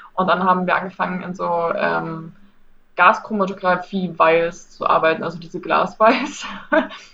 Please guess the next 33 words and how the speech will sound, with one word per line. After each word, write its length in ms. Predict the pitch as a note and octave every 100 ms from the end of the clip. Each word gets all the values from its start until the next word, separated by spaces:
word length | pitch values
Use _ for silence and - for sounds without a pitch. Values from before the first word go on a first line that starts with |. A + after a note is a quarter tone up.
| - - -
Und 300 | G3+ F#3+ -
versucht, 480 | - B3 G#3 A#3+ -
so 100 | G#3
viel 400 | G3+ A#3+ B3 B3 -
auf 200 | G3+ -
Plastik 360 | A3+ G3+ A3+ -
zu 60 | G#3+
verzichten 520 | G#3+ G#3 A3+ - G3+
wie 100 | F#3+
möglich. 460 | F#3 F#3 A#3+ B3
Und 80 | F#3
tatsächlich 560 | G3+ F#3 F3+ F3+ F#3+ - - _ _
ist 220 | F#3+ F#3
auch 140 | - -
diese 240 | G3 F#3+ F#3
Verwendung 380 | F#3+ F3+ G3+
von 100 | G#3+
diesen 260 | G3 F3+ F#3
Vials 340 | D3+ D#3+ F3+
ist 200 | - -
auch 180 | F#3 -
richtig 360 | G3+ G3+ G3 F#3
schwierig, 500 | - G3+ F3+ F#3+ - _ _ _ -
weil 180 | F3+
die 120 | F#3 G3
kann 180 | -
ich 140 | G3 G#3+
nicht 120 | G3+
einfach 300 | E3+ F#3+ -
auswaschen, 580 | D#3+ F#3+ - A3 A#3 G#3+
sondern 460 | F#3 F3+ F3+ F#3
die 100 | G3
müssen 480 | G#3 G3+ G#3 F#3 F#3